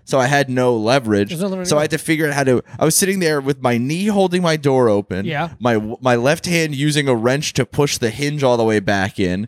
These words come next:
Speaker 2: Mm-hmm.
Speaker 1: and then I would have to, uh, pull the head of the screw out with a needle
Speaker 2: Plier?
Speaker 1: nose
Speaker 2: Yeah.
Speaker 1: plier, and then,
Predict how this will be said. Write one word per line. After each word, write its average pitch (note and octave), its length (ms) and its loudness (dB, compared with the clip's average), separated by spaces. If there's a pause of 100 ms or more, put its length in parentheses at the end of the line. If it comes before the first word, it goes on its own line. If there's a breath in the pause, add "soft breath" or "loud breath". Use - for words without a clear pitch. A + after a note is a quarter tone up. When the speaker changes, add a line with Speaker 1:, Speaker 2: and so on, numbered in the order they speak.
Speaker 2:
Mm-hmm. F3 220 -8
Speaker 1:
and B2+ 100 -2
then C3 100 -4
I A#2+ 80 -2
would B2 120 0
have B2 180 -4
to, B2 160 0
uh, A2+ 60 -2 (480 soft breath)
pull F3 300 2
the C#3 400 0
head F#3 440 0
of F3 220 0
the D#3 80 2
screw F3 480 0
out D3 240 2
with C3+ 180 0
a G#2+ 340 0 (300)
needle D#3+ 220 2
Speaker 2:
Plier? D#3 120 2
Speaker 1:
nose C3 160 0
Speaker 2:
Yeah. - 80 -12
Speaker 1:
plier, A#2 460 2 (220 soft breath)
and C#3+ 240 0
then, D3+ 340 2